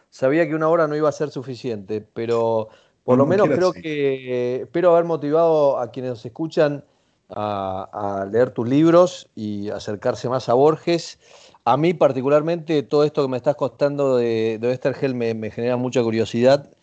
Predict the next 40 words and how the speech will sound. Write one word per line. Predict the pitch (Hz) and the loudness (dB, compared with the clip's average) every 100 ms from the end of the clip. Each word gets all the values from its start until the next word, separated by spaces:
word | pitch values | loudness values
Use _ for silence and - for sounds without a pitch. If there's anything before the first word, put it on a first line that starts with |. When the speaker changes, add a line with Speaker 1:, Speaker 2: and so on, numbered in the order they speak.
| _ _ _ | _ _ _
Speaker 1:
así | - - 107 | -12 -12 -6
que | 110 | -2
voy | 110 | 2
a, | |
Speaker 2:
Era | 110 | 4
un | 123 | 6
Speaker 1:
voy | 123 | 6
a | |
Speaker 2:
genio. | 113 113 - | 4 2 -2
Speaker 1:
buscar. | - 123 - | -12 -12 -8
Speaker 2:
Mirá, | 196 151 - | -6 -6 -6
tuvimos | 143 190 240 185 | 0 4 4 4
un | 180 | 0
Speaker 1:
Voy | - | 4
a | 143 | 4
Speaker 2:
Bradbury | 123 107 | 2 0
Speaker 1:
buscar. | 131 | -2
Speaker 2:
acá. | - - | -4 -10
O | |
sea, | 151 127 - _ _ _ | -6 -6 -8 _ _ _
yo | - | 0
creo | 240 | 4
que | 220 | 4
los | 202 | 4
cuentos | 208 226 214 165 | 0 0 0 0
buenos | 196 214 180 | 0 0 0
de | 165 | 0
él | - - | -2 -4
son | 170 165 | -2 -2
mejores | 160 180 185 139 | 0 0 0 0
que | 123 | -2
los | 101 | -4
de | |
Bradbury. | 101 98 85 82 80 - _ _ _ - | -4 -4 -6 -8 -10 -16 _ _ _ -6
Speaker 1:
Ah, | 127 139 | -2 0
no | 139 | 0
te | 135 | 0
Speaker 2:
Eh, | |
Speaker 1:
puedo | 127 127 | -2 -4
creer. | 113 | -6